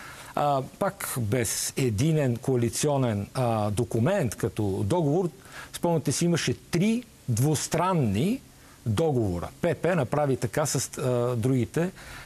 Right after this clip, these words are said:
а, в този си кабинет. Тук и сега, днес, ако вече са разбрали, че имат отговорността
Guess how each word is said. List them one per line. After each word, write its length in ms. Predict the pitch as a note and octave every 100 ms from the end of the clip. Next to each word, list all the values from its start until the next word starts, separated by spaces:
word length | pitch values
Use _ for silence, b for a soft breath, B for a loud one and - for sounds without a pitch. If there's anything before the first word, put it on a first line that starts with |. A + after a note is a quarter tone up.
| -
а, 160 | D3 C3+
в 380 | B2+ A#2+ A#2 B2 -
този 220 | C#3 C3
си 160 | - C3
кабинет. 460 | C#3 C3 C#3+ A#2+ B B B B B - -
Тук 200 | F3 F#3
и 60 | G#3
сега, 480 | - D3 A#2+ A#2 - -
днес, 600 | A2 A#2 E3 - - - -
ако 640 | - C3 B2 - B2 A#2 A2
вече 280 | E3 F#3
са 180 | F3+ G3
разбрали, 440 | D#3+ A#2 C3+ D#3+ C#3+
че 180 | -
имат 400 | B2+ A#2 C#3 C#3+
отговорността 580 | B2+ G#2+ A2+ A2+ - -